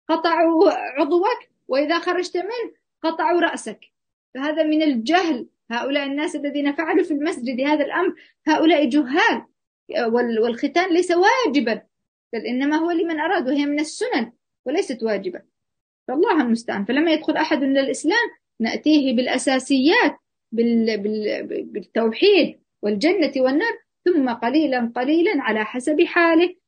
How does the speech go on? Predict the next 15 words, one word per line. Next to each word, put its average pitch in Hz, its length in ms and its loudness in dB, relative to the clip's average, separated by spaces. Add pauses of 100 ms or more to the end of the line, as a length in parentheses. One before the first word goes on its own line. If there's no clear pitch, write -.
(160)
على 214 200 -2
حسب 233 360 -2
الأخوات 233 380 -2
يدخلن 285 340 2
في 294 100 0
الإسلام، 330 440 0 (720)
فنكلمها: 233 800 0
"تلبسي 240 520 0
الحجاب"، 233 440 0
حتى 294 220 0
لو 262 180 2
وضعته 240 380 -2
فقط 233 320 -4
على 233 200 0
رأسها، 226 520 -2